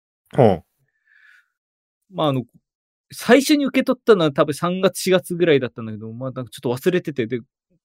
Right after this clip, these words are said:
Speaker 2: この前、またメール来てて思い出したんですけど、あの、まあ、我々、この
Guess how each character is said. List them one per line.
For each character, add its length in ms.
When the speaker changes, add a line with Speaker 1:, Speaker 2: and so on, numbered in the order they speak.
Speaker 2:
こ 120
の 80
前、 380
ま 100
た 80
メ 120
ー 40
ル 60
来 120
て 80
て 60
思 120
い 40
出 120
し 60
た 100
ん 20
で 40
す 80
け 60
ど、 60
あ 120
の、 340
ま 80
あ、 100
我 180
々、 280
こ 140
の 240